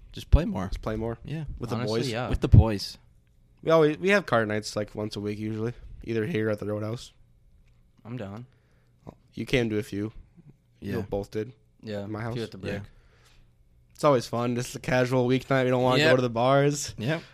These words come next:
Speaker 2: Let's drink some brewskis and play some cards.
Speaker 3: Dude, honestly, those
Speaker 2: That's all people used to do. Like,
Speaker 1: Yeah.
Speaker 2: my
Speaker 1: Oh,
Speaker 2: dad
Speaker 3: yeah.
Speaker 2: and his college buddies, that's all he used to do is just
Speaker 1: Mm-hmm. Play cards.
Speaker 2: play cards. 'Cause they didn't have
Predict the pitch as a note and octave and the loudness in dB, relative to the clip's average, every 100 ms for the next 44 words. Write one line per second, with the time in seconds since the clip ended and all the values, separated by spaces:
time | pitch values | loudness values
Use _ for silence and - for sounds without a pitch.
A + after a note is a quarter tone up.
0 | - B2 B2 B2+ C#3 C#3 C3 A#2+ C3+ C#3+ | -10 -6 -4 0 0 0 -2 0 0 0
1 | D3 D3+ C#3+ B2 G#2+ A2 A2+ - D3+ D#3 | 0 -2 -2 -6 -6 -6 -8 -6 -2 -2
2 | C#3 A#2 - B2 A#2 A2 B2+ D#3 - E3+ | -2 -4 -8 -6 -6 -4 -4 -4 -4 -4
3 | C#3 B2 D#3+ C#3+ C#3 G#3 - C3 C3+ C#3+ | -2 -2 -2 -2 0 0 2 0 2 2
4 | C#3+ B2+ A#2+ A#2+ F#2+ A2 G#2+ G#2 - A#2 | 2 2 -2 -4 -4 -4 -2 -4 -6 -2
5 | A#2 G#2 C3+ A2 A#2 C3 C#3+ - A2+ A#2+ | 2 2 2 0 2 0 0 -6 -4 -4
6 | A#2 C#3 C#3+ C#3 D3 D#3+ C#3+ C#3+ C#3+ C3+ | -2 0 0 0 -4 -4 -4 -2 -2 -2
7 | B2+ B2+ G#2 G#2+ G2 F#2 - - - G2+ | -4 -6 -6 -6 -6 -8 -16 -20 -10 -8
8 | F#2 F#2 F2+ B2 A#2 B2 G#2 G2 - - | -6 -4 0 0 0 -2 -2 -6 -12 -20
9 | _ _ _ - _ _ _ - G#2+ G#2+ | _ _ _ -20 _ _ _ -10 -8 -6
10 | A2+ A#2 A2 | -4 -2 -4